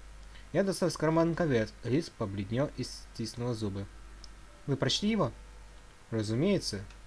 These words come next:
Членский список вашей террористической шайки, я полагаю. И зачем он только вам капут?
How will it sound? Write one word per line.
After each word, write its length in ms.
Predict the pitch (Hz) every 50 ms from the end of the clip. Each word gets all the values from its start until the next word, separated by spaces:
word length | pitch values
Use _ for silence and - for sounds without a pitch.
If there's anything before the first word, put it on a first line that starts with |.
| - -
Членский 440 | - - 247 - - - - - 135
список 400 | - - - 330 330 - 156 -
вашей 280 | 113 113 113 127 127
террористической 800 | 107 - 107 104 101 - - - 120 110 - - - - - 104
шайки, 420 | - - 107 98 98 - - 104 -
я 140 | 113 104 98
полагаю. 440 | - 104 101 101 101 101 101 95 95 - - - - - - - -
И 60 | 135
зачем 420 | 127 151 - - 220 220 220 - - -
он 120 | 160 160
только 300 | 151 - 165 156 - -
вам 240 | 143 151 151 147 143 -
капут? 360 | - 143 135 135 - 147 147